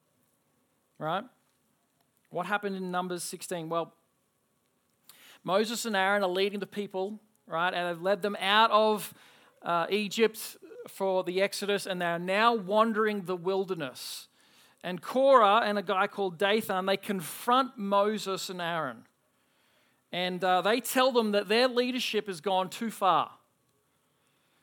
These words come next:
And, uh, they tell them that, uh, along with a, a posse of their followers, about two hundred and fifty, I think,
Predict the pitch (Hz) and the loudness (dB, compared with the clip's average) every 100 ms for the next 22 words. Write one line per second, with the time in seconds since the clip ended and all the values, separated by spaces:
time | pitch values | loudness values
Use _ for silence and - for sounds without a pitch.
0 | _ _ _ _ _ _ _ _ _ _ | _ _ _ _ _ _ _ _ _ _
1 | 170 185 185 190 185 185 - 220 214 202 | -4 -2 2 4 4 2 0 2 2 2
2 | 196 180 - 190 175 180 196 220 220 202 | 0 0 -2 -2 0 0 2 4 4 4
3 | 196 170 156 151 - 220 196 208 180 156 | 2 -2 -2 -6 -2 -2 -2 -2 -4 -4
4 | - - 160 156 - 196 180 180 185 170 | -10 -8 -4 -4 0 2 4 2 -2 -2
5 | 170 175 - 202 190 180 160 - 196 - | -2 -4 -4 -4 -2 -4 -8 -8 -8 -8
6 | 170 156 170 165 - | -8 -8 -8 -14 -16